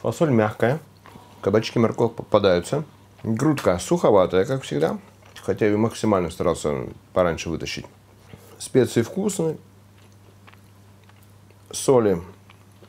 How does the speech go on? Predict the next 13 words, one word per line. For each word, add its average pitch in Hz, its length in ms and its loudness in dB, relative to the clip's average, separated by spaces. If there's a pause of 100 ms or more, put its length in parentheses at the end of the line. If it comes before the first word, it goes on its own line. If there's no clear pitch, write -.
(180)
Терияки 120 340 4
дает 113 260 4
такой 107 260 2
своеобразный 104 500 2
привкус. 143 420 -2 (380)
Интересно, 131 520 2
никогда 123 360 4
никто 117 400 2
не 110 80 4
догадается, 101 400 2
что - 160 0
это - 120 -4
терияки. 104 480 0